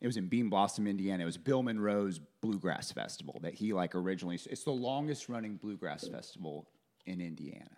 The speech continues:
or it may be at, for, like, in the bluegrass community, honestly. Um, so we were there one summer camping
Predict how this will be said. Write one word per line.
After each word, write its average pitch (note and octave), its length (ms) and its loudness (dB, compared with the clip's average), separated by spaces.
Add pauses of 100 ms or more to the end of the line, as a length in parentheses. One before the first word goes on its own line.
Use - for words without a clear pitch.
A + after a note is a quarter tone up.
(120)
or E3 200 12
it C3 100 8
may D3 160 10
be F2+ 200 8
at, F#2+ 300 6
for, G2 140 0
like, F#2 180 6
in G2+ 120 6
the E2+ 60 2
bluegrass F2+ 440 0
community, - 520 -12
honestly. D2+ 460 -4 (1900)
Um, F#2 580 6 (540)
so C#3+ 120 10
we C3+ 140 12
were A#2 140 12
there C3 200 12
one C3 200 12
summer G#2+ 400 8
camping F#2 720 4